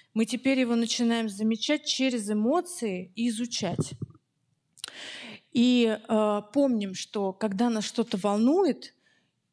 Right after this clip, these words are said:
нас не волнует то, что нам не важно. То, что страшно, то и важно. Давайте запомним эту фразу. По-моему, она ничего. Э, почему не успокаивает ча-, чай и практики ре-, релаксации или отвлечения?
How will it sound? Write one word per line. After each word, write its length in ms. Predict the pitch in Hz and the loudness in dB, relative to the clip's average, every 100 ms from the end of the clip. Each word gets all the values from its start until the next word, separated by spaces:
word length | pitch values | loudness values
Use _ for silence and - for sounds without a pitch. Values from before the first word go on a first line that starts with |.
| _ _ - | _ _ 0
нас 300 | 208 226 233 | 0 2 2
не 100 | 214 | 2
волнует 480 | 208 214 233 226 | 4 4 4 2
то, 100 | 208 | -2
что 220 | 180 - 190 | -2 -2 0
нам 240 | 180 180 | 2 2
не 80 | 175 | 2
важно. 540 | 180 175 175 185 - - | 0 -2 -4 -8 -10 -2
То, 140 | 247 | -2
что 220 | 240 233 | -2 -6
страшно, 640 | - - 233 247 - 202 180 | -4 -2 0 0 -2 -2 -2
то 160 | 196 | 2
и 80 | 202 | 2
важно. 560 | 190 220 196 175 180 175 _ _ | 2 0 -2 -6 -10 -12 _ _
Давайте 400 | 190 196 214 214 | 0 2 0 -2
запомним 540 | 196 196 202 208 202 196 | -2 0 0 2 2 0
эту 220 | 202 190 | -2 -8
фразу. 480 | 196 185 151 160 - _ - | -10 -10 -10 -16 -20 _ -4
По-моему, 380 | 196 208 226 208 | 0 4 4 4
она 220 | 196 202 | 2 0
ничего. 600 | 202 - 190 175 180 - - - - - - - - - | -2 -4 -2 -2 -4 -10 -20 -20 -20 -20 -20 -20 -20 -4
Э, 480 | 208 202 196 190 - - _ _ _ - | 0 2 0 -4 -6 -14 _ _ _ -4
почему 320 | 247 - 311 | -2 2 4
не 140 | 359 269 | 4 2
успокаивает 800 | - 240 233 262 262 214 208 - | 2 -4 0 0 0 -2 -6 -6
ча-, 260 | 240 254 - | -2 -2 -2
чай 320 | - 269 339 - - - | -2 0 0 -6 -20 -4
и 200 | 226 240 | 0 0
практики 520 | 240 226 220 - 220 | 0 -2 -4 -8 -6
ре-, 180 | 190 - | -6 -6
релаксации 720 | 196 202 202 - 226 233 - | -4 -2 -4 -4 -4 -2 -2
или 80 | 190 | -2
отвлечения? 800 | 190 - 190 - 196 180 - | -2 -4 -8 -6 -4 -2 -4